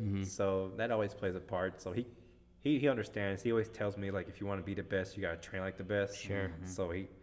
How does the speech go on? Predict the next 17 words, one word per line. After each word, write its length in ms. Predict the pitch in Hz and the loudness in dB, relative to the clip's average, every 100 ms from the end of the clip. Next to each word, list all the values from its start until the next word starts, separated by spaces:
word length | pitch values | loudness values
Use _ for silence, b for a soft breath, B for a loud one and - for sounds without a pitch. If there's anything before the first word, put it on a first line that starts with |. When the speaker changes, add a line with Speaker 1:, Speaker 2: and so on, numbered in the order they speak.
| b b | b b
Speaker 2:
he's 160 | 120 | 0
very 240 | 110 117 107 | 6 8 8
old 220 | 104 113 | 6 4
school. 240 | - 131 110 | 4 2 2
He 80 | 104 | 2
told 220 | 113 104 | -2 -2
me, 60 | |
like, 120 | 90 90 | -2 -2
You, 240 | 98 101 85 | -2 -2 -2
well, 120 | 90 | -2
you 80 | 98 | 0
need 100 | 104 | 0
to 80 | 90 | -2
wake 240 | - 104 | -2 -2
up, 100 | 101 95 | -2 -2
like, 180 | 90 | -2
at 240 | 95 - | -2 -4